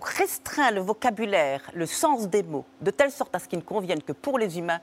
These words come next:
c'est à ce moment-là qu'on commence à abuser du langage. Vous voyez, donc l'abus, à ce moment-là,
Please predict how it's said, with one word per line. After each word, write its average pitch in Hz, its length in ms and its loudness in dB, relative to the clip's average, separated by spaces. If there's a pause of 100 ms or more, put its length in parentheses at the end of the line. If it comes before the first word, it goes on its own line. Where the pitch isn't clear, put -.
(140)
c'est - 120 0
à 233 60 4
ce - 80 -14
moment-là 196 240 2
qu'on 175 140 -4
commence 165 340 -2
à 160 40 4
abuser 147 360 -2
du 139 140 -4
langage. 123 480 -2 (540)
Vous - 140 0
voyez, 226 220 -4
donc 175 220 0
l'abus, 196 340 2
à 190 80 -2
ce - 80 -10
moment-là, 170 240 0